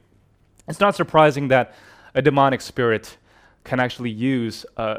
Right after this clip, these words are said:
a theological truth and misuse it, right? This happened in the garden. The serpent came to Adam and Eve and twisted the truth of God. When Jesus was tempted in the wilderness, Satan actually quoted Psalm ninety-one and quoted it out of context, uh, said it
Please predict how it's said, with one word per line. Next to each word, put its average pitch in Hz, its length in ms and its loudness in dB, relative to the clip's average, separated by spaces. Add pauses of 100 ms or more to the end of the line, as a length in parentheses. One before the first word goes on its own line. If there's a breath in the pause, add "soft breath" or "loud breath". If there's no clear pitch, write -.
(100)
a 117 60 -10
theological 120 520 -2
truth - 300 -10
and 110 160 -4
misuse 117 380 -2
it, 85 120 -10
right? 92 220 -4 (160)
This 120 200 -10
happened 131 320 0
in 120 60 -4
the 110 60 -4
garden. 127 380 0
The 117 80 -6
serpent 131 400 -6
came 127 180 -6
to 120 120 -4
Adam 110 200 0
and 113 80 -6
Eve 127 200 -6 (340 soft breath)
and 113 160 -6
twisted 156 380 -4
the 131 80 -6
truth 131 260 -8
of 113 100 -10
God. 117 360 0 (460 soft breath)
When 113 260 -2
Jesus 147 440 -4
was 139 120 -8
tempted 139 360 -6
in 131 80 -6
the 123 100 -4
wilderness, 120 600 -6 (200 soft breath)
Satan 139 420 -4
actually 120 400 -4 (120)
quoted 165 440 0
Psalm 139 340 -2
ninety-one 127 560 -4 (500 soft breath)
and 113 240 -4
quoted 160 300 0
it 139 120 0
out 127 80 2
of 117 120 -4
context, 123 680 -4
uh, 120 200 -4
said - 520 -2
it 151 140 -6